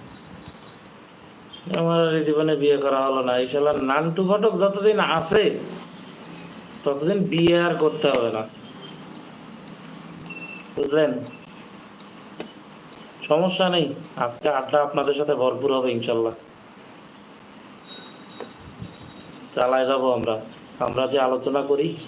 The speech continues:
তার ভিতরেও আপনারা থাকেন, কারণ আপনাদেরকে নিয়ে আলোচনা করা, এটা আসলে একটা ভালো লাগার বিষয়, ঠিক আছে? একটা জিনিস কি জানেন,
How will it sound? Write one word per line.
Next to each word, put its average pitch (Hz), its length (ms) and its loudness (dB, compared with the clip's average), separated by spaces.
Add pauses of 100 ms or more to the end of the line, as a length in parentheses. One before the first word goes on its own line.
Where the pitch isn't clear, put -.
তার 123 140 2
ভিতরেও 131 420 2
আপনারা 131 240 0
থাকেন, 135 440 -2 (2500)
কারণ 120 240 0
আপনাদেরকে 123 480 -2
নিয়ে 123 280 0
আলোচনা 127 460 2
করা, 135 400 2 (1160)
এটা - 280 0
আসলে 131 360 0
একটা 127 180 0
ভালো 127 320 2
লাগার 127 180 2
বিষয়, 123 320 -6
ঠিক 147 180 -2
আছে? 156 200 -4 (4000)
একটা 135 120 0
জিনিস 143 340 -2
কি 160 120 -2
জানেন, 147 360 2